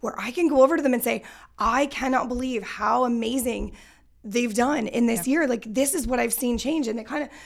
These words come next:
Speaker 1: sometimes it's a, a bright light to them where they're like, "Oh my gosh, you're right." And I, I know that as a parent having a child, I don't necessarily notice all of my child's growth until you look at, back at pictures or videos and you say, "Oh my gosh, look at that."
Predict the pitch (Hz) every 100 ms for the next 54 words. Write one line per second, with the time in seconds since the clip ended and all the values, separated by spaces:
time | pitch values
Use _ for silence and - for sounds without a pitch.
0 | - 277 240 302 240 233 226 214 220 190
1 | 202 233 220 214 220 311 320 220 214 240
2 | 190 - 330 294 294 339 320 302 440 226
3 | - - - - - 262 262 - - -
4 | - 311 370 302 269 247 220 214 214 226
5 | 254 233 240 220 220 240 302 269 240 247
6 | 262 240 220 214 262 339 - 214 220 220
7 | 214 240 226 226 214 196 269 233 220 -
8 | - - _ - 240 233 294 254 262 269
9 | 285 214 240 208 202 - 226 - 226 202
10 | 202 233 233 214 196 208 202 226 214 311
11 | 262 285 254 285 269 196 175 -